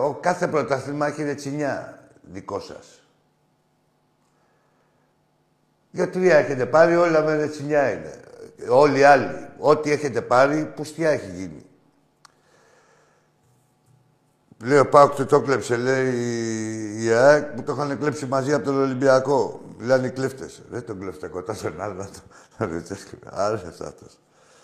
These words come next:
Έχει φάει το γαμίσι του αιώνα. Πέρυσι κάναμε φιέστα και λέει ο Ολυμπιακός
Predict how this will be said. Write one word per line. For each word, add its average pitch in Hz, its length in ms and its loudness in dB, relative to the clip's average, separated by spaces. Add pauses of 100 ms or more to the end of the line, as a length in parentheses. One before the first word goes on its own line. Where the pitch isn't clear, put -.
(880)
Έχει 120 260 -8
φάει 123 160 -4
το 120 100 -6
γαμίσι 107 440 -4
του 110 100 -10
αιώνα. 110 320 0
Πέρυσι 123 320 -4
κάναμε 113 320 -2
φιέστα 113 720 -8
και 101 120 -12
λέει 120 500 -6
ο 113 60 -4
Ολυμπιακός 101 760 -8